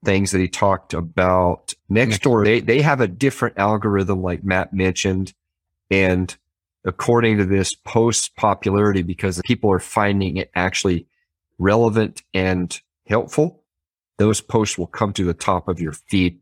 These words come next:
Speaker 1: because
Speaker 2: Yeah.
Speaker 1: of that algorithm. Whereas what you should know about, say, something like Instagram or TikTok is they have different, what they call collaborative filters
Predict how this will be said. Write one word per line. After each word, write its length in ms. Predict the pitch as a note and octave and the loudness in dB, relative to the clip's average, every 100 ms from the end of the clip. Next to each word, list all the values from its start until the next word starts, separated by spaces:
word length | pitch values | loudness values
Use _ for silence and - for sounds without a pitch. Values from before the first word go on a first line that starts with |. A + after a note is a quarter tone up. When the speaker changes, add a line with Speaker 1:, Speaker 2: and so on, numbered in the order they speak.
| _ | _
Speaker 1:
because 300 | G2 F2 G#2+ | -8 -4 -2
Speaker 2:
Yeah. 80 | F#2+ | 0
Speaker 1:
of 140 | E2 - | -2 -2
that 280 | E2+ F2 - | 0 0 0
algorithm. 600 | F2 F#2+ F#2 E2+ E2 E2+ E2 | 0 2 2 0 0 -4 0
Whereas 480 | F#2+ F2+ F2 F2 - _ _ _ _ _ _ _ | 2 2 0 -2 -8 _ _ _ _ _ _ _
what 200 | G#2+ - | -2 0
you 100 | G#2 | 0
should 340 | - - A2+ | 0 0 -2
know 160 | A2 G#2 | 0 0
about, 400 | F2+ F#2 F#2 - | 2 2 0 -4
say, 300 | - - G2+ | -12 -2 -2
something 320 | F#2 G#2+ - F#2+ | 0 -4 -2 -2
like 320 | E2 E2 - | -2 -2 -2
Instagram 720 | G2+ G#2 - E2+ F2 F2 F2 - | -2 0 -2 0 2 2 0 0
or 140 | E2 | -4
TikTok 640 | - - A#2 - F#2+ E2+ F2+ | -2 -2 -2 0 0 0 -4
is 100 | - | -2
they 160 | G2 F#2 | 0 0
have 320 | F#2 F2 F2 | 0 -2 -2
different, 480 | G#2+ G2 - G2 G2 | -2 0 -2 -2 0
what 160 | F#2 | 0
they 120 | F#2+ | 0
call 320 | F2 G2 F2+ - | 0 0 -2 -4
collaborative 760 | - F2 E2+ F#2 G2 F2 F2 | -6 0 2 2 2 0 -2
filters 600 | - F2 D#2+ D#2+ D#2+ - | -2 -2 -2 -4 -6 -8